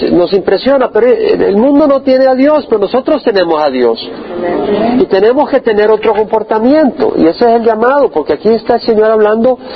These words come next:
a, a su pueblo. Y si vamos a primera Corintios seis,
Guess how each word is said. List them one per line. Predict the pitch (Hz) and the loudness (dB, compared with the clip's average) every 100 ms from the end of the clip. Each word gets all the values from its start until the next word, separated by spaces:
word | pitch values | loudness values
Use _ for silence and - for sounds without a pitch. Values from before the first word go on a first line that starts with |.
| - - | -10 -6
a, | - - - | -2 -2 -2
a | |
su | - 180 | -4 -4
pueblo. | 190 233 277 196 135 | 0 2 2 2 0
Y | 151 | 0
si | - | 2
vamos | 180 226 240 | 2 2 0
a | 226 | -2
primera | 196 208 214 | 0 0 0
Corintios | 208 185 196 185 185 - | 2 2 2 0 -2 0
seis, | 180 160 220 | 0 2 0